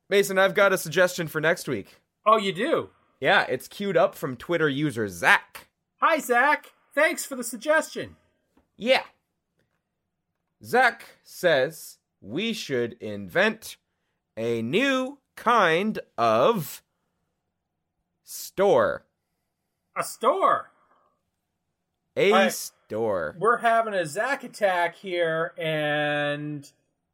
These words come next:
Speaker 2: Zach the Mac came
Speaker 1: What are you doing?
Speaker 2: back.
Speaker 1: What, what, what are you doing?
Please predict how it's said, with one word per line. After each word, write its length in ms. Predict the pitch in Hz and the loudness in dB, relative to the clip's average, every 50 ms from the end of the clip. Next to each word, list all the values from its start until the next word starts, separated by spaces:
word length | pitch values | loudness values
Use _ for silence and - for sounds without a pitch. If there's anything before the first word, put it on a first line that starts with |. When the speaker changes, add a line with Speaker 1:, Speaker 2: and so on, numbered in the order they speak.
| _ _ | _ _
Speaker 2:
Zach 580 | - - 170 175 185 196 202 208 196 202 - _ - - - _ _ _ _ _ _ _ _ _ _ _ _ _ _ _ _ 147 | -8 0 2 4 6 6 6 4 4 0 -4 _ -20 -20 -20 _ _ _ _ _ _ _ _ _ _ _ _ _ _ _ _ -18
the 400 | 143 131 151 160 156 151 139 135 - - | -8 -2 -2 0 0 0 -4 -6 -14 -20
Mac 840 | 139 143 143 143 156 156 160 170 175 170 165 156 156 151 - - - - - _ _ _ _ _ _ _ _ _ _ _ | -16 -12 -10 -6 -2 2 2 4 4 4 4 4 2 2 0 -4 -18 -20 -20 _ _ _ _ _ _ _ _ _ _ _
came 180 | - 214 190 175 | -6 -2 0 2
Speaker 1:
What 80 | 170 | 2
are 20 | - | 2
you 100 | 226 202 | 2 0
doing? 80 | 139 - 170 180 196 | 0 2 4 4 6
Speaker 2:
back. 420 | 196 180 170 156 151 151 - _ - _ _ _ _ _ _ _ _ _ | 6 6 4 4 2 0 -2 _ -20 _ _ _ _ _ _ _ _ _
Speaker 1:
What, 200 | - 156 190 - - | -4 -4 -4 -4 -4
what, 180 | - 143 165 190 226 - - | -6 -2 -2 -2 -2 -4 -8
what 160 | 170 175 202 | -6 -6 -6
are 40 | 247 | -6
you 100 | 247 262 | -6 -8
doing? 420 | 254 240 240 240 208 123 92 90 | -8 -6 -4 -2 -2 -2 -4 -6